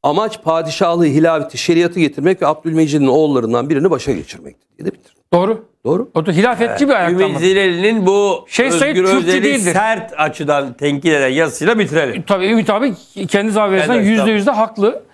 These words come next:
Speaker 3: Evet.
Speaker 2: Ee, ama
Speaker 3: Şimdi haftaya bir Ocağı özel bir yayın yapacağız. Banttan yapacağız.
Speaker 2: Evet.
Speaker 3: Yarın bunları konuşacağız. Bir Ocak'ta da şimdiden yılbaşısını, ye-, ye-, iki bin yirmi dört senesini tebrik ediyoruz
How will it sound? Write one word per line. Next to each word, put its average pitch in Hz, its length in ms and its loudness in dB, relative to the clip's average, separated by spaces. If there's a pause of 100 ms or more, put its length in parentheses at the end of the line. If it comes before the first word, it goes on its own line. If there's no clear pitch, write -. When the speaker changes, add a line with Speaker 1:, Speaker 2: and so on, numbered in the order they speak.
(120)
Speaker 3:
Evet. 185 300 0
Speaker 2:
Ee, 160 600 0
ama 233 220 2
Speaker 3:
Şimdi 240 500 2
haftaya 208 800 0
bir 220 120 2
Ocağı 175 420 2
özel 160 380 0
bir 151 120 0
yayın 147 240 2
yapacağız. 170 600 0
Banttan 123 480 -2
yapacağız. 165 720 -2
Speaker 2:
Evet. 160 220 0 (260)
Speaker 3:
Yarın 143 520 0
bunları 139 600 2 (180)
konuşacağız. 139 640 0
Bir 165 120 2
Ocak'ta 131 540 -2
da 196 400 -2
şimdiden 160 440 0
yılbaşısını, 156 800 -2
ye-, 147 160 2
ye-, 147 280 2
iki 151 200 -2
bin 160 80 2
yirmi 156 260 0
dört 156 180 0
senesini 139 440 -4
tebrik 151 340 0
ediyoruz 104 480 -2